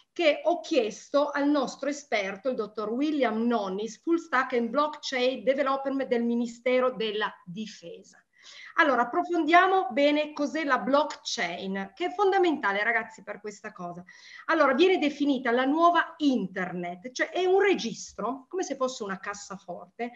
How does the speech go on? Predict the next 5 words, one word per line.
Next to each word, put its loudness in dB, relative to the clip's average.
distribuito -2
delle 0
transazioni -2
liberamente 0
accessibili -6